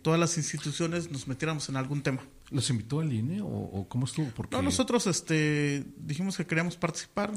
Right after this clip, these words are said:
Speaker 1: hicimos
Speaker 2: Ah,
Speaker 1: el
Speaker 2: qué bien.
Speaker 1: protocolo que hay que seguir, se nos autorizó, este, en el tema de los candidatos a gobernador, pues sí hubo como cierta reticencia, pero pues dijimos que no, si querían, ¿no? Tienen que, si no lo hacen ustedes, pues dejen que lo hagamos nosotros.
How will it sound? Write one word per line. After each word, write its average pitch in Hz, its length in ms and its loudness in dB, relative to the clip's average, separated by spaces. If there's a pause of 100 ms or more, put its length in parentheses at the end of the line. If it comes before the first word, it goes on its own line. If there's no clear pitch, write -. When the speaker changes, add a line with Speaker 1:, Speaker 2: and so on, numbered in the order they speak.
(140)
Speaker 1:
hicimos 143 320 -2
Speaker 2:
Ah, 151 40 0
Speaker 1:
el 131 40 -2
Speaker 2:
qué - 80 -4
bien. 135 140 -2
Speaker 1:
protocolo 160 360 0
que 156 100 2
hay 151 40 2
que 156 140 -2
seguir, 196 420 0 (320)
se 127 280 0
nos 123 200 0
autorizó, 143 720 0 (100)
este, 135 480 -6 (320)
en 139 120 2
el 131 100 0
tema 160 320 0
de 127 380 0
los 123 160 -4
candidatos 131 400 -6
a - 20 -4
gobernador, 143 380 -4
pues - 160 -6
sí 139 80 -2
hubo 139 160 0
como 131 180 -6
cierta 139 400 -4 (320)
reticencia, 175 720 0
pero - 180 -4
pues - 140 -8
dijimos 135 300 -6
que - 100 -10
no, 127 140 -2
si - 100 -10
querían, 123 460 -4
¿no? - 80 -4
Tienen 131 340 -4
que, 117 180 -8
si 139 140 0
no 151 140 4
lo 180 80 8
hacen 180 160 2
ustedes, 196 240 -2
pues - 160 -16
dejen 135 220 -4
que 131 120 -14
lo 127 160 -10
hagamos 73 240 -6
nosotros. - 560 -12